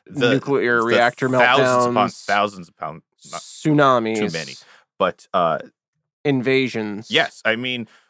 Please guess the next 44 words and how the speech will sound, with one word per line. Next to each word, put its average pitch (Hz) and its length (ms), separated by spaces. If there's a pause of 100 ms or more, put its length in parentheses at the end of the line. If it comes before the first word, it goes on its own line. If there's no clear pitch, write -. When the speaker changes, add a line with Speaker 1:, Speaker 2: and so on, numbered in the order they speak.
Speaker 1:
we 156 560
Speaker 2:
The, 139 60 (180)
Speaker 1:
Americans 139 560
Speaker 2:
the 143 80
Speaker 1:
live - 120
in 196 40
a - 20
Speaker 2:
country 196 220
Speaker 1:
country 117 340
Speaker 2:
is 127 60
rife 131 260
with 120 160
tragedy. 95 560
Speaker 1:
Yes. - 440 (240)
And, 123 260
and 127 180
we 151 120
as 175 120
Americans 139 360
live 110 180
in 104 100
a 92 80
country 95 640 (220)
whose 98 480 (240)
Speaker 2:
Rife 143 420
with 127 160
Speaker 1:
folklore 120 480
Speaker 2:
tragedies 104 540
Speaker 1:
has - 80
Speaker 2:
of 120 100
our 120 100
Speaker 1:
really 110 200
Speaker 2:
own - 60
Speaker 1:
been 95 200
Speaker 2:
making. 90 200
Speaker 1:
Yeah, 165 240 (420)
but 135 140
in 131 100
our 123 100
folklore 175 360
has 107 180
been, 104 160
like, 95 220
this, - 240